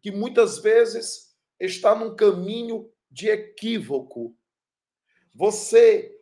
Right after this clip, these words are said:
sente mais a presença de Deus tentando te usar na vida daquela pessoa. E o Cristo parece estar mais com você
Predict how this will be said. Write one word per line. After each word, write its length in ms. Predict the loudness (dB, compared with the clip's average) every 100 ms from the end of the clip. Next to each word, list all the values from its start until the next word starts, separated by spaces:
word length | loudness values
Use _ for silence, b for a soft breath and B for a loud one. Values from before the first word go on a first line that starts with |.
| _
sente 460 | -12 -8 -8 -8
mais 420 | -10 -6 -4 -2
a 60 | -4
presença 520 | -4 -6 -6 -6 -8
de 140 | -10 -10
Deus 680 | -2 -2 -2 -8 -20 _ _ _ _ _ _
tentando 720 | -2 -2 -4 -2 0 0 -6 -10
te 200 | -10 -10
usar 720 | -10 -8 -4 -2 -4 -8 _ _ _ b b
na 180 | -2 -2
vida 420 | -2 -10 -2 0
daquela 400 | 0 -2 -2 -2
pessoa. 640 | -4 -6 -8 -8 -8 -10 _ _ _ _ _ _ _ _ _
E 80 | -18
o 120 | -14
Cristo 520 | -8 -6 -6 -12 -20 _ _ _ _ -4
parece 400 | -2 -2 -4 -10
estar 280 | -6 -4
mais 340 | -4 -4 -4 -6
com 200 | -10 -6
você 640 | -4 -4 -6 -6 -6 -8